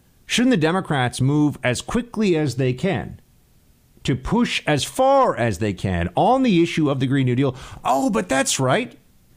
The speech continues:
When Mitch McConnell holds a vote, keep in mind that the, the, there's not gonna be any real legislation that goes forward, um, between now and the election, because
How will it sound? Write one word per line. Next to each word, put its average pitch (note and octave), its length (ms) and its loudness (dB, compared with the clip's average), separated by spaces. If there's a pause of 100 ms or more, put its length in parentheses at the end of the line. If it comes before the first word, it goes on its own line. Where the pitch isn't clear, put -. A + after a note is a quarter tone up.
(400)
When F3 460 2
Mitch A#3+ 220 0
McConnell A3 720 0
holds E3+ 320 2
a D3+ 40 2
vote, C4+ 640 0 (1000)
keep D4+ 180 0
in A3+ 80 2
mind E3 200 2
that C3+ 180 -2
the, D3+ 120 2
the, C3 360 -2
there's C3 680 -2
not D4 180 2
gonna G#3 140 -2
be F#3 120 2
any F3+ 160 2
real F#3 400 2
legislation C3+ 760 0
that A2+ 140 -2
goes G#2+ 460 0
forward, C3+ 760 -2 (840)
um, G#2+ 480 -2 (120)
between A#2+ 280 0
now C#3 180 2
and B2 100 2
the A#2 40 2
election, A2 480 0
because F#2+ 580 -2